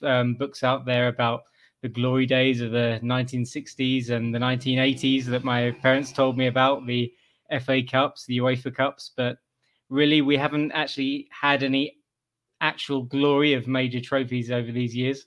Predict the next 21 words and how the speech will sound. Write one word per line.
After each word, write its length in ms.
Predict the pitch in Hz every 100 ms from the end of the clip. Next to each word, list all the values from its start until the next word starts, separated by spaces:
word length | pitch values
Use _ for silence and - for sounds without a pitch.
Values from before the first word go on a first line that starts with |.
| _
which 240 | 127 123 131
is 160 | 113
why 120 | 123
it's 100 | 123
called 200 | - 127
an, 200 | 120 120 123 _ _
an 120 | 151 143
echo 300 | 139 143 139
of 140 | 127
glory 400 | 139 135 139 143
from 260 | 127 123 120
the, 400 | 123 120 123 127
from 120 | 127
the 80 | 120
famous 360 | 120 127 120 110
quote. 400 | - 147 156 - _ _ _ _ _ -
Um, 520 | 135 135 135 139 139 _ _ _ _ - - -
yeah, 220 | 180 160
so 180 | 131 131
that's, 300 | 147 - 285
I, 180 | 277